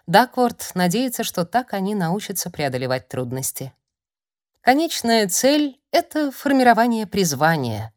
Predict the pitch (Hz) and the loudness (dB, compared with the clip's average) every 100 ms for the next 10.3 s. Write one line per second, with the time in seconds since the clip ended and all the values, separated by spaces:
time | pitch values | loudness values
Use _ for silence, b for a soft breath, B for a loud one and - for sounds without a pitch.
0 | - 143 185 214 - 180 156 139 131 - | -12 -2 0 0 0 -2 -2 -4 -6 -6
1 | 190 196 175 170 165 - 131 196 262 254 | -4 -2 -4 -2 -4 -2 0 0 0 0
2 | 247 240 202 294 - 196 170 156 143 127 | 2 2 0 -2 -2 -2 0 0 -2 -2
3 | 123 135 139 _ _ _ - 214 - 247 | -2 -4 -8 _ _ _ -6 -6 -6 -6
4 | 214 202 180 - 131 143 139 147 143 127 | -6 -6 -8 -10 -6 -4 -4 -8 -8 -8
5 | 123 120 _ - _ _ _ _ _ _ | -8 -10 _ -20 _ _ _ _ _ _
6 | _ _ - 196 208 196 175 185 180 170 | _ _ -2 2 4 4 2 2 2 0
7 | - 180 254 247 277 294 285 262 254 247 | -2 -2 -2 -2 -2 0 -2 -2 -6 -6
8 | 247 - 196 214 196 170 143 135 247 262 | -6 -6 -6 -4 -2 -2 -2 -2 -2 -2
9 | 247 202 165 180 180 165 - 160 139 120 | -4 -4 -2 0 2 0 0 0 0 -2
10 | - 110 127 | -8 -8 -10